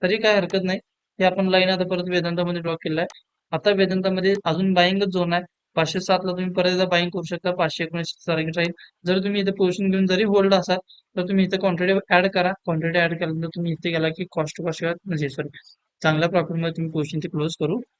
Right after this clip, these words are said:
शकाल. ओके, उद्यासाठी वेदांत परत राहणार आहे आणि लेमन ट्री for almost तुम्हाला प्रॉफिट बुकिंग करायचं आहे. आरएसएलटीडी किंवा बाकीच्या गोष्टी तुम्ही केला असणार आहे. डीएलएफ हा पण आपण स्टॉक्स बघितला होता आणि डीएलएफ न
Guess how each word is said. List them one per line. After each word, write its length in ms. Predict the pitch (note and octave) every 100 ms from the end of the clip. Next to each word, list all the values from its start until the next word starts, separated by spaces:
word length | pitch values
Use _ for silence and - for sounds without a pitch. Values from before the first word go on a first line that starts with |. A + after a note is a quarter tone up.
| _ - -
शकाल. 340 | - F#3 - C#3+ _ _ - _ E3+
ओके, 140 | G#3 A3+ - - -
उद्यासाठी 400 | F3+ G3+ G#3 G3+
वेदांत 340 | G3 F#3 F#3+ G3 G3+
परत 220 | F#3 F#3
राहणार 240 | F#3 F3
आहे 40 | G3 F3+
आणि 140 | E3
लेमन 260 | D#3+ D#3+ E3
ट्री 160 | F3 F#3+ - -
for 80 | E3
almost 340 | E3 D#3+ E3 F3+
तुम्हाला 260 | F3 E3+
प्रॉफिट 280 | E3+ D#3 D#3+
बुकिंग 260 | D#3+ E3 D#3+
करायचं 320 | D#3 D#3 E3
आहे. 320 | E3+ _ - _ -
आरएसएलटीडी 600 | D#3+ F3+ F#3 E3+ F3 F3
किंवा 180 | E3+ E3+
बाकीच्या 300 | D#3+ D#3+ F3
गोष्टी 180 | F3 F3
तुम्ही 160 | E3+
केला 220 | F3 E3 E3+
असणार 260 | E3 D#3+
आहे. 80 | F3+ - - - E3
डीएलएफ 360 | F3+ G3+ A3 A3 - -
हा 100 | F3+
पण 140 | G3
आपण 180 | G3+ G3
स्टॉक्स 400 | G3 - F#3+ F#3+ G3+
बघितला 300 | F3+ F3+ F3+
होता 160 | F3+
आणि 120 | F3+ F3
डीएलएफ 380 | E3+ E3+ F3+
न 180 | F3 F3+